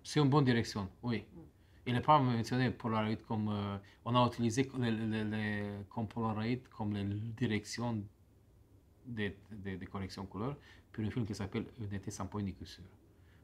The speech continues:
Speaker 1: Ça, c'est le film de Félix Auclair, ici, le film de
Speaker 2: D'accord.
Speaker 1: baseball,
Speaker 2: Ouais.
Speaker 1: Expo, euh, Montréal. Euh, ça, c'était un petit peu, on, on a essayé de, de répliquer un petit peu,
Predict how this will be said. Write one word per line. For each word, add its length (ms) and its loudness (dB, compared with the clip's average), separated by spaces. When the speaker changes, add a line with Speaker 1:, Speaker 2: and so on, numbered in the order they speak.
Speaker 1:
Ça, 60 -14
c'est 160 -6
le 120 -6
film 200 -8
de 60 -6
Félix 320 -10
Auclair, 220 -8
ici, 220 -6
le 100 -2
film 180 -6
de 60 -4
Speaker 2:
D'accord. 160 -4
Speaker 1:
baseball, 380 -4
Speaker 2:
Ouais. 220 -12
Speaker 1:
Expo, 580 -6
euh, 300 -8
Montréal. 420 -6
Euh, 180 -4
ça, 140 -6
c'était 200 -6
un 40 -2
petit 140 -8
peu, 120 -4
on, 420 -4
on 120 -4
a 400 -4
essayé 380 -2
de, 320 -6
de 120 -6
répliquer 460 -8
un 80 -6
petit 160 -12
peu, 200 -14